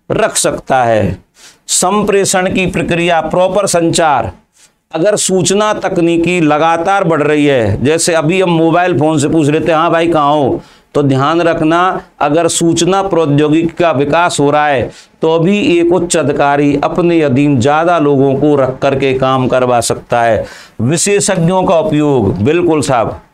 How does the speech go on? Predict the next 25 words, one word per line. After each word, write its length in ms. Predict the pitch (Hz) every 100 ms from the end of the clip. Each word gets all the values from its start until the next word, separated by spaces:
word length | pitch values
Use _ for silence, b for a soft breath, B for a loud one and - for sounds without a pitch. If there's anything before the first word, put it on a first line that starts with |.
| b b b -
यदि 360 | 147 165 220
मान 300 | 220 185 180
लीजिए 420 | 180 180 160 180 196
वैज्ञानिक 760 | 135 160 160 156 196 185 170
हैं 100 | 151
सारे, 580 | - 160 151 143 104 101 - b b b
तो 200 | 165 170
एक 300 | 175 208 226
वैज्ञानिक 640 | 220 170 165 147 165 165 180
ज्यादा 400 | 135 151 160 208
वैज्ञानिकों 760 | 185 165 151 160 156 156 170
को 140 | 170 180
नियंत्रित 400 | 160 160 156 135
कर 160 | 147
सकता 340 | 135 147 143 147
है, 80 | 139
एक 280 | 175 208
डॉक्टर 460 | 190 160 165 165 185
ज्यादा 380 | 143 151 165 208
डॉक्टर्स 440 | 190 190 196 175
को 120 | 196
नियंत्रित 380 | 170 165 160 151
कर 140 | 160 147
सकता 380 | 147 143 147
है, 240 | 135 101